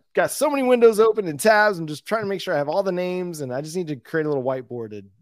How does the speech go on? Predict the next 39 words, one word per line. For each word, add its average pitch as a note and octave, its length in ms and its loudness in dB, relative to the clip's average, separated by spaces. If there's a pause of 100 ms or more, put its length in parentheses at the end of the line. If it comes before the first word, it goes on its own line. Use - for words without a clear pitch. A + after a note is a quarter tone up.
(120)
jot C3+ 220 -4
all A#2+ 100 -8
these A#2 160 -10
names G#2+ 240 -14
down. F#2+ 240 -14
Anyway, C#3 320 -4 (760)
Landon A3+ 320 2
Cleveland, E3+ 600 -2 (160)
a B2+ 320 -10 (200)
three-star F#3+ 520 -2
safety E3+ 380 -2
prospect D3+ 720 -6 (140)
out D3+ 240 -4
of, C#3+ 500 -2 (360)
uh, A#2+ 100 -10
Texas, F3 600 -4 (340)
uh, C#3+ 160 0
uh, D3 200 -6
committed G3 360 -4
to F#3+ 180 -4
Oklahoma E3 320 -4
State. D3 320 -6
The C3+ 100 -8
Oklahoma D3+ 220 -8
Sooners C3+ 280 -8
offered C#3+ 360 -4
him. D#3 260 -8
Josh C#3+ 260 -4
and D3 80 -8
I, C#3 80 -6
we C#3+ 80 -6
spent C#3+ 240 -12
some C#3 80 -14
time C#3 240 -8
watching B2+ 320 -8
his C3 120 -10
huddle C3+ 200 -8
tape, C#3+ 320 -4
and A#2+ 420 -12